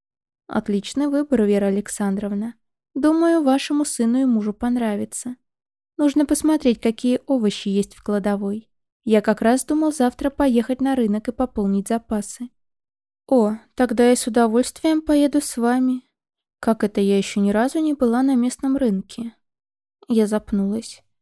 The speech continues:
«В смысле, ни разу после болезни. Нужно вновь вливаться в жизнь,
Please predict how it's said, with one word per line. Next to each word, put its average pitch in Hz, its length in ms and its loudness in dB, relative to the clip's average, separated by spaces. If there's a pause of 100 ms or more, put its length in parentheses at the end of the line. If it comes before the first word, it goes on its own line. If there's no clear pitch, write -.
(460)
«В - 40 -20
смысле, 240 600 0
ни 240 180 2
разу 247 320 0
после 220 320 -4
болезни. 233 800 -2 (100)
Нужно 214 400 4
вновь 202 320 -2
вливаться 285 540 2
в - 20 -2
жизнь, 233 440 -4